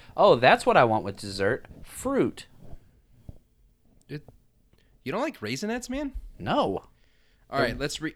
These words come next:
Speaker 2: uh, recap that list real quick. That's a lot of chocolate on this list. Just throwing that out there.
Speaker 1: <laughs>
Speaker 2: Like, it's all chocolate. What did I say was five? Cookie dough?
Speaker 1: N-,
Speaker 2: No.
Speaker 1: you never s-,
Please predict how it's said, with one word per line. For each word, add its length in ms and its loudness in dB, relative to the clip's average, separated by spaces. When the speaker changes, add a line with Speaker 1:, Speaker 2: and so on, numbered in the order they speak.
Speaker 2:
uh, 100 -2
recap 480 -2
that 180 -2
list 220 -4
real 80 -6
quick. 80 -18
That's 140 -8
a 60 -4
lot 220 -6
of 60 -10
chocolate 460 -12
on 100 -14
this 180 -8
list. 380 -8
Just 180 -8
throwing 220 -6
that 100 -4
out 160 -12
there. 200 -2
Speaker 1:
<laughs> 60 -2
Speaker 2:
Like, 140 -6
it's 140 2
all 260 -6
chocolate. 520 -10
What 80 -4
did 100 2
I 60 2
say 200 0
was 160 -2
five? 380 0
Cookie 240 -8
dough? 240 -2
Speaker 1:
N-, 180 -10
Speaker 2:
No. 120 -2
Speaker 1:
you 140 -2
never 220 4
s-, 160 4